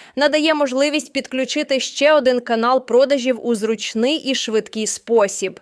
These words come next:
автоматизувати обмін даними по товарах та замовленнях, уникнути ручних операцій та покращити ваші бізнес-процеси.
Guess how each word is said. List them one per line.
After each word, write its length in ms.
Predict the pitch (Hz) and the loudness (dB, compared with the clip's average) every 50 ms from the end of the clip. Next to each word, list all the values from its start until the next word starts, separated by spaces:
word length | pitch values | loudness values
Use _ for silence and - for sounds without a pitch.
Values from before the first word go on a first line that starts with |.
| _ _ | _ _
автоматизувати 920 | - 247 247 - 302 302 302 302 302 285 254 285 254 285 294 302 294 294 | -2 -2 0 0 0 0 2 0 0 -2 0 0 2 2 2 2 2 0
обмін 500 | - - - 262 277 269 240 247 240 233 | -2 0 2 2 2 2 2 0 0 0
даними 480 | 208 185 226 240 262 262 254 247 240 226 | 0 0 2 2 2 2 0 0 0 -2
по 200 | 226 _ 247 247 | -2 _ 0 0
товарах 540 | 240 - 220 196 202 220 240 262 262 247 - | 2 0 -2 0 2 2 4 4 2 -2 -2
та 140 | - 208 202 | -4 -4 -2
замовленнях, 920 | 185 202 196 202 208 214 240 277 269 294 277 262 247 214 208 202 - - - - - _ | -2 -4 -2 0 2 4 4 4 4 2 0 2 2 0 0 -2 -6 -20 -20 -20 -12 _
уникнути 600 | - 262 262 277 311 311 - 311 285 - - 247 | -2 0 2 2 2 0 0 -4 -2 2 2 2
ручних 480 | 240 240 233 - 247 247 240 240 - 220 | 2 2 -2 -2 0 0 0 0 -2 -6
операцій 720 | 202 - 208 202 202 208 233 277 302 294 - 320 311 302 | -4 0 0 2 4 4 2 2 0 -2 -4 -4 -4 -4
та 180 | 302 - 285 277 | 0 0 0 2
покращити 760 | 277 254 240 247 - 220 214 220 226 - - 262 254 269 269 | 2 0 -2 0 0 0 2 2 0 0 -4 -4 0 0 0
ваші 400 | 247 208 196 190 196 - - 220 | 0 2 0 0 0 -2 -8 -8
бізнес-процеси. 1200 | 190 175 196 190 185 185 196 196 190 - - 208 208 208 - - 226 208 185 175 - - - - | -8 -4 -4 -4 -2 -4 -4 -6 -6 -8 -6 -8 -8 -8 -6 -2 -2 0 0 -2 -4 -8 -10 -12